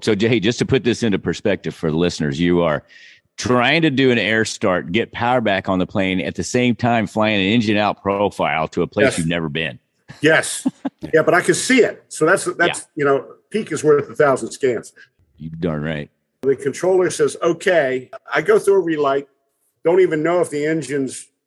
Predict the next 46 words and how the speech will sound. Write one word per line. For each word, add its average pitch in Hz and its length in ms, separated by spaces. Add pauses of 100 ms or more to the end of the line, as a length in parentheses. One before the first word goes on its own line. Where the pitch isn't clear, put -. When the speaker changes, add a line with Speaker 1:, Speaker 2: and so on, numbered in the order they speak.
Speaker 2:
running 160 400
or 135 80
not 127 280
'cause 131 180
I'm 135 140
trying 147 240
to 123 280 (120)
judge 160 400
and 131 120
fly, 160 280
and 143 80
I 135 60
look, 160 260 (580)
I 143 40
look 160 200
down, 180 240
I'm 147 100
still 214 200
holding 175 240
the 143 80
relight 151 400
button. - 400
The 120 80
lead, 196 300
relight 202 360
button 170 180
is 139 100
on 175 160
the 180 60
throttle, 139 560 (260)
and 131 120
that 151 240 (220)
you 139 140
give 151 200
it 139 220
continuous 175 520
igniter. 127 440
So - 140
if 127 100
you 131 80
get 165 120
any 214 140
fuel 196 340
down 165 220
the 147 140
engine, 151 420